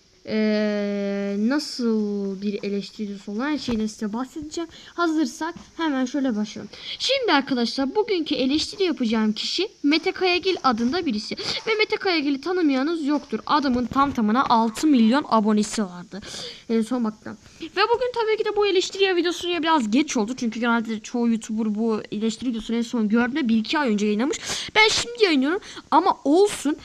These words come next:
Ama bu elemanın kanalına baktığımda cidden rezil oldum. Yani adamın yaptığı içerikler bok gibi içerikler.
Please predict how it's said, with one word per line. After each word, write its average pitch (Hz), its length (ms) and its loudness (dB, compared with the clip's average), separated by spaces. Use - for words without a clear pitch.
Ama 269 320 4
bu 311 140 4
elemanın 226 500 2
kanalına 233 560 -2
baktığımda 226 520 -2
cidden 240 580 -2
rezil 214 340 2
oldum. 202 320 0
Yani 262 240 0
adamın 277 480 2
yaptığı 233 340 0
içerikler 285 840 0
bok 320 300 0
gibi 262 160 -2
içerikler. 214 720 -2